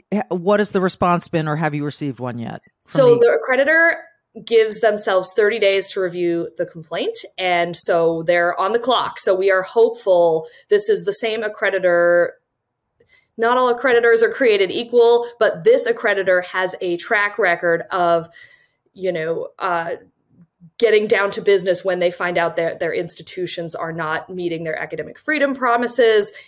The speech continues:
Speaker 2: Uh, in twenty twenty-one, they put, uh, Southwest Baptist University on probation, which the university is still on, I believe, because they were merely proposing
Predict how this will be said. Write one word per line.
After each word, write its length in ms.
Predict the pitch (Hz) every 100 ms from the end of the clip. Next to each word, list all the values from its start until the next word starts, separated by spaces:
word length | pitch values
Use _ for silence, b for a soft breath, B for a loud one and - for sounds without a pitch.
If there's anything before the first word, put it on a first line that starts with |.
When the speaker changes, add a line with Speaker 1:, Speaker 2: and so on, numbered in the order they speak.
| B _ -
Speaker 2:
Uh, 240 | 185 175 170
in 100 | 180
twenty 220 | 208 190
twenty-one, 640 | 185 180 175 196 196 190 -
they 140 | 180
put, 380 | 180 - 185 175 -
uh, 380 | 175 165 160 156 - _ _
Southwest 760 | - 180 175 170 180 165 - 165
Baptist 480 | 170 208 247 233 -
University 720 | 240 214 220 214 233 208 208 B B _
on 260 | 190 185 180
probation, 800 | 220 202 233 254 220 190 226 202
which 280 | 180 180 -
the 80 | 185
university 540 | 185 180 175 180 151
is 180 | 170 -
still 320 | - 233 233
on, 260 | 160 160 165
I 140 | 170 175
believe, 460 | 175 165 156 156
because 440 | 185 180 185 180 165
they 100 | 175
were 220 | 175 170
merely 360 | 185 190 185
proposing 840 | 185 - 208 - 240 262 202 160